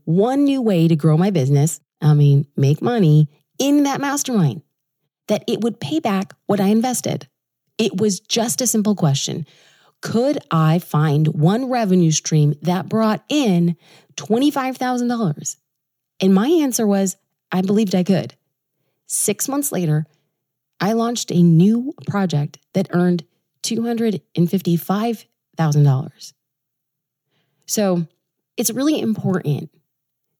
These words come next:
to denote that I went in with the goal and the hope of making twenty-five thousand,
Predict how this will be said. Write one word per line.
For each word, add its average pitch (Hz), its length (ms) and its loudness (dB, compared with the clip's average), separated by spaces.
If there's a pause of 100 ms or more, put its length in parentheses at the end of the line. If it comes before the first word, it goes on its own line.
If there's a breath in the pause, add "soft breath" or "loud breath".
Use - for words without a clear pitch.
(180)
to 202 100 0
denote 185 720 0 (300)
that 190 200 -2
I 247 160 -2
went 233 260 -2 (100)
in 185 440 0 (300)
with 190 180 0
the 190 80 -2
goal 190 440 0
and 175 120 4
the 175 80 4
hope 165 420 2 (360 soft breath)
of 180 120 0
making 170 500 0 (280)
twenty-five 170 520 0
thousand, 165 520 -2